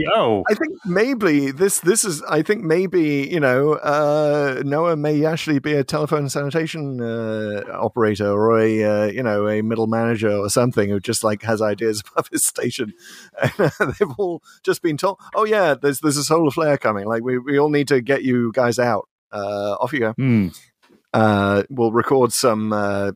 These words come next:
Speaker 1: you know, quotes from the High Minister to play them at appropriate intervals in case they
Speaker 2: Hmm.
Speaker 1: start getting wise. Um,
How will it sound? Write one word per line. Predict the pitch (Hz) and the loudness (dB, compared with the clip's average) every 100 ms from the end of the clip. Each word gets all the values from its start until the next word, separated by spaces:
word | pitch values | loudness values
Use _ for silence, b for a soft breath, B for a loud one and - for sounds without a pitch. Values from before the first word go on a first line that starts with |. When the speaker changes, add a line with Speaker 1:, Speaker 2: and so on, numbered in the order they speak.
| - | -6
Speaker 1:
you | 113 | -6
know, | 95 | -6
quotes | - 127 107 | 2 2 2
from | - 110 | -2 -2
the | 98 | 0
High | 110 | 2
Minister | 104 101 - 87 | 2 -2 -4 -6
to | - 95 | -6 -10
play | - 98 | -2 -2
them | 90 90 | -2 -8
at | 85 - | -10 -14
appropriate | - 92 90 87 | -6 -6 -4 -6
intervals | 85 85 - - - | -8 -12 -10 -10 -10
in | |
case | 98 90 - | -4 -4 -2
they | 87 82 _ B | -6 -6 _ B
Speaker 2:
Hmm. | 113 87 B _ | 0 0 B _
Speaker 1:
start | _ - - 92 90 101 | _ -6 -2 -2 -2 -2
getting | 101 90 90 | -2 -2 -2
wise. | 92 90 90 98 - b b b b b b _ _ | -2 -2 -2 -4 -6 b b b b b b _ _
Um, | 92 95 92 92 | 0 2 2 0